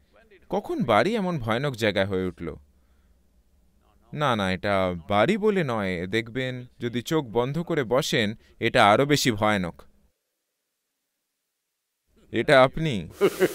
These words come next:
সত্যি আপনার পরিবারের অন্য লোকজনদের জন্য দুঃখ হয়। যদি চোখ বন্ধ করেন আর নিজেকে অত্যাচার করেন,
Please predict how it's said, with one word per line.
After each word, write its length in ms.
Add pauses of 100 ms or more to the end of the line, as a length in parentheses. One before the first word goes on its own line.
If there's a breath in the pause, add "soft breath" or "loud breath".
(1200 loud breath)
সত্যি 680
আপনার 360
পরিবারের 560
অন্য 180
লোকজনদের 520
জন্য 260
দুঃখ 260
হয়। 280 (440 soft breath)
যদি 760 (300)
চোখ 260
বন্ধ 320
করেন 460
আর 180
নিজেকে 420
অত্যাচার 460
করেন, 400